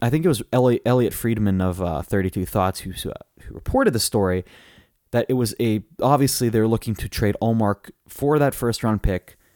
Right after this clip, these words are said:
in that range. Now, the teams that were picking in that range, none of them really needed a goaltender other than Pittsburgh. So what I, the, the dots I connected was that the, there would have been a deal for fourteenth overall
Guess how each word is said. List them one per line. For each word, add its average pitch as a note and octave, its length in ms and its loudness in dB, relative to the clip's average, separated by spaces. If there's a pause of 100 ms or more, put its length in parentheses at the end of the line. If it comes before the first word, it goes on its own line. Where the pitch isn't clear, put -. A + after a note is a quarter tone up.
(200)
in A#2 180 -2
that G2+ 160 -4
range. F2 460 -8 (200)
Now, G#2+ 160 0
the G2+ 60 -2
teams E3+ 400 0
that C3+ 80 4
were A2 100 0
picking E3+ 340 2
in G#2+ 80 2
that G2 140 0
range, G2 420 -2 (440)
none B2 220 0
of E3 140 -2
them F3 180 0
really C#3+ 260 2
needed A#2 460 2
a G#2+ 80 2
goaltender G2+ 800 -4 (580)
other A#2+ 260 2
than G#2 140 -2
Pittsburgh. - 520 -8 (680)
So A#2 240 0
what G#2 280 -2
I, A#2+ 520 -4 (760)
the, G#2+ 140 -2 (140)
the A2+ 80 0
dots A#2+ 300 2
I C3+ 120 4
connected - 680 -4 (540)
was A2 160 -2
that G2+ 400 -2
the, F#2+ 160 -8 (520)
there A2 260 2
would D#3+ 120 6
have D#3+ 80 4
been C#3+ 140 6
a A#2 40 4
deal G2+ 360 2
for - 180 -8
fourteenth C#3 600 0
overall F#2 680 2